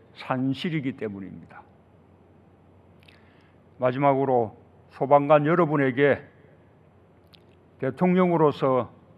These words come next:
명령합니다. 최선을 다해 생명을 구하십시오. 그러나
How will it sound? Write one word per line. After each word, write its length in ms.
명령합니다. 680
최선을 520
다해 440
생명을 520
구하십시오. 680
그러나 520